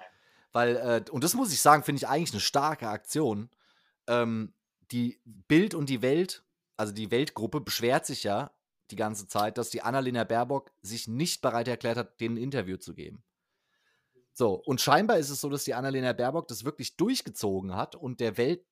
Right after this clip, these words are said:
äh, der Bild am Sonntag das große Sonntagsinterview verweigert hat.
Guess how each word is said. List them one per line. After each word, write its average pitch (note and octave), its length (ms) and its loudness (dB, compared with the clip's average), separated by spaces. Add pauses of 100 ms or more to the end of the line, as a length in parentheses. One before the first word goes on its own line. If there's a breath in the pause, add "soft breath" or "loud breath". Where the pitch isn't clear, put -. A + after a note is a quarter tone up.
äh, A#2+ 100 2
der A2+ 120 6
Bild F#3+ 260 2
am B2+ 160 -2
Sonntag B2+ 640 -2
das - 180 -4
große E3+ 340 -2
Sonntagsinterview A#2 840 -2
verweigert G#2+ 720 -2
hat. - 220 -12